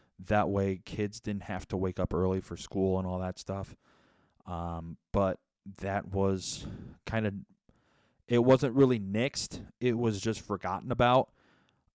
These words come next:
uh, a-, and no one ever said anything about it. Um, so that was one of the things that, uh, kind of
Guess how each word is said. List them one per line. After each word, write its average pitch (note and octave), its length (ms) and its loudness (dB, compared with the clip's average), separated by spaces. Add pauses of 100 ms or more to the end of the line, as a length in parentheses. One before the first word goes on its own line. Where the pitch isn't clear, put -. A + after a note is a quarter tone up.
uh, G2 440 0
a-, - 40 -6
and G2 920 -4
no G#2 200 2
one G2+ 220 4
ever F#2 200 -2
said F#2 300 -2
anything F2 400 -8
about E2+ 360 -8
it. - 520 -20
Um, E2 540 -10 (280)
so F2+ 800 -2 (560)
that G#2 280 -2
was G#2 180 0
one G#2 140 2
of G2 80 -2
the F#2+ 80 -4
things F#2+ 560 -4
that, F2+ 400 -4 (360)
uh, F2 220 -6
kind F#2+ 320 -4
of F#2+ 240 0